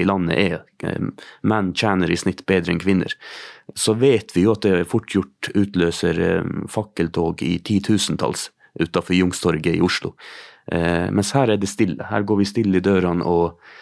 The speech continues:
unnskylder oss ofte med det at, «Ja, men vi har jo en livbergingskultur. Vi klarer oss.» Det har også litt med tradisjoner å gjøre,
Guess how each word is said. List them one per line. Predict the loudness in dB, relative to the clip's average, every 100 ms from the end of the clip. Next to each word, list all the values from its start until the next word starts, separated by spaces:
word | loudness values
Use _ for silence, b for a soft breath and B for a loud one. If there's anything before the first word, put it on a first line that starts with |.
| B B B B B 2
unnskylder | 4 4 4 2 2 0
oss | 0 -2
ofte | -4 -2 -2
med | 0 2
det | 0
at, | 0
«Ja, | 0
men | 0 2
vi | 2
har | 2
jo | 0
en | 2
livbergingskultur. | 2 2 -2 -2 -4 -4 -8 -10 -8 -8 -4
Vi | -2 0
klarer | 0 0 0 -2
oss.» | -2 -4 -2
Det | 2
har | 2 2 0
også | 0 0
litt | 0 0
med | 0 0
tradisjoner | 0 0 2 2 0 0
å | 2
gjøre, | 2